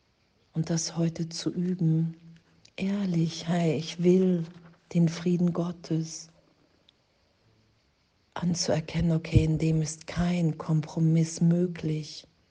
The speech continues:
Und ich versuche in meinem Geist immer noch Kompromisse zu schließen. Und darum leide ich. Und darum werde ich krank. Und darum kann ich depressiv sein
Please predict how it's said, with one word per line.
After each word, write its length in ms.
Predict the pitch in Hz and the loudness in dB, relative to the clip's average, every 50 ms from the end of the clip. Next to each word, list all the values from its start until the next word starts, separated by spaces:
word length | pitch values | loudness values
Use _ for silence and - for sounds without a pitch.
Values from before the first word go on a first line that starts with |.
| _ _ _ _ _ _ _ _ _ _ _ _ _ _ _ _ _ _ _ _ _ _ _ _ | _ _ _ _ _ _ _ _ _ _ _ _ _ _ _ _ _ _ _ _ _ _ _ _
Und 140 | - - | -12 -12
ich 140 | - - - | -10 -10 -4
versuche 540 | - 165 160 160 - 175 180 185 175 - 165 | -2 0 0 0 2 0 0 0 0 0 0
in 120 | 156 147 | 2 2
meinem 300 | 147 143 143 143 143 147 | 2 0 0 0 -2 -2
Geist 520 | 147 147 143 143 147 151 151 151 147 - 143 | -2 -2 -4 -2 -2 -2 -4 -4 -6 -8 -6
immer 180 | 147 143 143 | -4 -2 -2
noch 260 | 139 143 143 139 - - | -2 -2 -4 -6 -8 -8
Kompromisse 840 | - 156 147 143 - - - 156 147 147 147 147 - 147 151 147 | -4 -2 -2 -2 -4 -2 -2 0 2 2 2 0 -2 -4 -4 -4
zu 180 | - - - 160 | -6 -8 -6 -6
schließen. 800 | - - - 175 185 190 190 180 - - 160 151 147 147 - - - _ _ _ _ _ _ _ _ _ _ _ _ _ _ _ _ _ _ _ _ _ _ _ _ _ _ | -4 -2 0 2 2 2 0 0 -4 -4 -2 -2 -2 -4 -6 -12 -20 _ _ _ _ _ _ _ _ _ _ _ _ _ _ _ _ _ _ _ _ _ _ _ _ _ _
Und 200 | - 165 156 160 | 0 0 2 2
darum 320 | 160 165 160 156 151 147 | 2 2 2 2 4 2
leide 440 | 143 135 139 139 139 139 143 - 147 | 2 2 0 -2 -4 -4 -6 -6 -8
ich. 340 | 147 139 - - - - _ _ _ _ _ _ _ _ _ _ _ _ _ _ _ _ _ _ _ _ _ _ _ _ _ _ _ _ _ _ _ - | -8 -8 -10 -14 -18 -20 _ _ _ _ _ _ _ _ _ _ _ _ _ _ _ _ _ _ _ _ _ _ _ _ _ _ _ _ _ _ _ -4
Und 120 | 160 151 | 0 2
darum 260 | 160 156 151 156 147 143 | 2 2 2 2 2 0
werde 160 | 139 135 143 | -2 -4 -6
ich 160 | 135 - - | -8 -10 -12
krank. 580 | - - - - 143 139 139 143 147 - - - _ _ _ _ _ _ _ _ _ _ _ _ _ _ _ _ _ _ _ _ _ _ _ _ _ _ _ _ _ _ _ | -12 -10 -6 -4 -4 -2 -2 -4 -6 -8 -12 -18 _ _ _ _ _ _ _ _ _ _ _ _ _ _ _ _ _ _ _ _ _ _ _ _ _ _ _ _ _ _ _
Und 160 | - 156 143 | -4 -2 0
darum 280 | 147 143 147 147 143 143 | 0 0 2 0 0 0
kann 220 | - - 143 147 | -2 -2 -2 -2
ich 160 | 143 131 - - | -2 -2 -4 -4
depressiv 840 | - 143 143 143 - - - 147 - - - - 165 160 160 - | -4 -4 -4 -4 -6 -8 -8 -8 -8 -8 -8 -6 -6 -6 -6 -8
sein 520 | - - - 139 139 135 135 139 147 147 | -10 -6 -4 -2 -2 -2 -2 -4 -6 -6